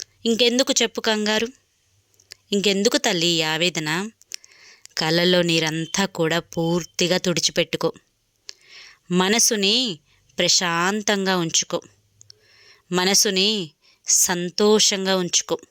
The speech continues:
ఒక తెల్లటి కాగితంలాగా. మొన్న చెప్పాను చూసావా, నీ యొక్క మనసు తెల్లటి కాగితంలా పాలవలే స్వచ్ఛంగా ఉండాలి.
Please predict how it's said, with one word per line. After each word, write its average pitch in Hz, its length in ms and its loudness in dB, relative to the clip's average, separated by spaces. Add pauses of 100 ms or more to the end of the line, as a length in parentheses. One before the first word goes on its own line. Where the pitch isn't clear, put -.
(460)
ఒక 185 160 2
తెల్లటి 185 640 0
కాగితంలాగా. 160 920 -2 (880)
మొన్న 214 180 4
చెప్పాను 226 540 0 (120)
చూసావా, 190 520 0 (960)
నీ 175 100 2
యొక్క 180 340 2
మనసు 180 680 0
తెల్లటి 170 640 -2
కాగితంలా 156 920 -2 (220)
పాలవలే 175 600 2
స్వచ్ఛంగా 165 960 -2
ఉండాలి. 156 440 -4